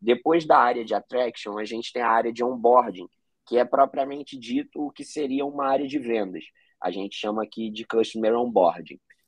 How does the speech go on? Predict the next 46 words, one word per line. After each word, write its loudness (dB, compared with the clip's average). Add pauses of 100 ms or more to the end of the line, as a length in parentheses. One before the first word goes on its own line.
(220)
Depois 4
dessa 4
área 4
de -10
onboarding, -4
né, -12
uma -6
vez -8
que -8
a -6
gente -10
cria -2
essa -6
conexão -6
com -8
o -12
cliente -4 (320)
e 4
ele 4
tem 4
um 0
interesse -2
em -8
nos -8
ouvir, -2
a 0
gente -8
entrega 0
esse -8
cliente -8
pra 6
área 4
de -2
onboarding. -2 (380)
A 8
área 6
de -8
onboarding -4
vai -6
cuidar -4
desse -12
cliente -8
até -4
que -8
ele, -8
de -12